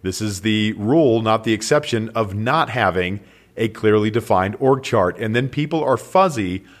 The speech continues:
on who they report to and who their boss really is. And sometimes in, in businesses where this isn't clearly defined, they tend to feel like they have two to three different bosses. And I don't know about you,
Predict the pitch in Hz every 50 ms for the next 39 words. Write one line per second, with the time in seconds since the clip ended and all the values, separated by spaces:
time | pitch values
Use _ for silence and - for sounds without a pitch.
0 | _ _ _ _ - 117 120 110 101 143 160 160 165 151 143 139 127 139 - 156
1 | 156 147 151 - 160 156 147 139 139 131 117 - - 196 202 214 220 208 180 151
2 | 151 151 135 123 117 117 123 120 - 120 123 131 139 135 139 160 175 135 92 -
3 | - - - - - _ _ 110 131 131 - - 214 269 - 196 165 143 135 123
4 | 131 123 120 123 - 127 120 113 104 104 127 120 131 143 139 147 165 151 131 110
5 | 110 104 101 123 120 - 151 127 131 120 104 - - 117 120 123 120 104 101 95
6 | - 101 85 85 95 127 160 151 - _ _ _ _ _ _ _ _ _ _ _
7 | - 110 110 120 127 131 123 - - - 143 156 170 170 170 - 131 113 110 107
8 | 107 - 110 101 98 107 107 104 - - - 135 135 120 107 - - 127 139 135
9 | 110 113 - 123 113 101 95 95 98 104 107 - 151 147 143 143 120 117 123 139
10 | 131 131 127 120 110 113 104 104 - - 104 98 95 101 127 147 -